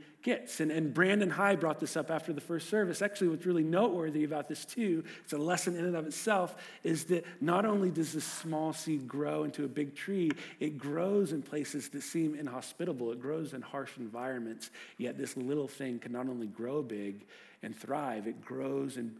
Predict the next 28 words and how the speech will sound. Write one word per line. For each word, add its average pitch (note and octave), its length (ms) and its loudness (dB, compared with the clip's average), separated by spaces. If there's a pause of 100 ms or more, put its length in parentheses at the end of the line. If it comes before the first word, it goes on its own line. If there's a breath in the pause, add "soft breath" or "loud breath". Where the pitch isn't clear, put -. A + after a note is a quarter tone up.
(100)
it B2 140 -6
grows C#3 220 -4
big C3 400 -4 (200 loud breath)
and C3+ 80 -6
it B2 120 -6
thrives B2 420 -6
in B2 120 -6
places B2+ 440 -8
other A2+ 160 -6
plants - 540 -10 (340 soft breath)
often G2 400 -10
don't. A#2 460 -10 (1120)
This - 160 -8
is B2+ 80 -6
what C#3+ 120 -2
the D3+ 80 -2
kingdom F3 300 2
of D#3+ 100 -2
God G3+ 240 8
is D3+ 160 2
like. C3 160 -2
God D3+ 260 4
uses D#3+ 380 2 (160 loud breath)
small G3+ 560 6
things D3 560 0
to D#3 100 -2
bring D#3 220 2
about D#3 260 2